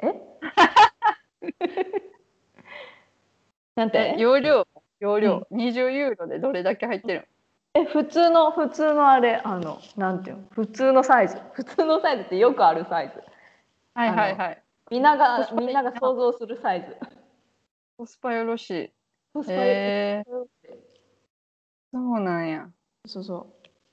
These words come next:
Speaker 1: そう。
Speaker 2: 最近ニキビがまた復活。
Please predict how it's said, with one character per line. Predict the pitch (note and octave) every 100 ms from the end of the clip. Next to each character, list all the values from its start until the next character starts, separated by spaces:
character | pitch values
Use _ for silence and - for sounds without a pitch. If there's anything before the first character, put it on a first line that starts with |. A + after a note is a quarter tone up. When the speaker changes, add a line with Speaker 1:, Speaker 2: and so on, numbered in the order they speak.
| _ _ _ _ _ _ _ _
Speaker 1:
そ | F#3
う。 | F#3+ _ _ _ -
Speaker 2:
最 | B3 B3
近 | - A#3+
ニ | A3+ A#3+
キ | C4 C4
ビ | G#3+
が | F3+ D#3 D#3 _
ま | F#3+ G3
た | G3+ D#3+ D#3+
復 | - -
活。 | G3 F#3 F#3